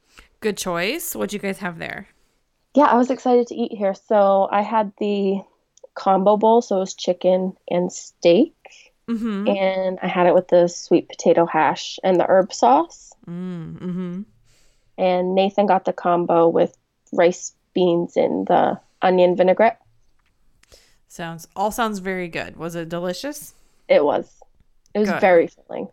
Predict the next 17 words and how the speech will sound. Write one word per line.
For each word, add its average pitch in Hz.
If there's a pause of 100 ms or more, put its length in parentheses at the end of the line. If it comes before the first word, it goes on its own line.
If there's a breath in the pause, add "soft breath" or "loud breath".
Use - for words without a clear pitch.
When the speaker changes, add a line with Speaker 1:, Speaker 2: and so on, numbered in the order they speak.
(680)
Speaker 1:
Good, 220 (100)
good. 196 (440 soft breath)
Did 226
you, 214
um, 185 (800)
did 202
you 190
stay 190
in 185
Pandora 190
or 185
did 180
you 170
venture 165
out 165
after 165
that? -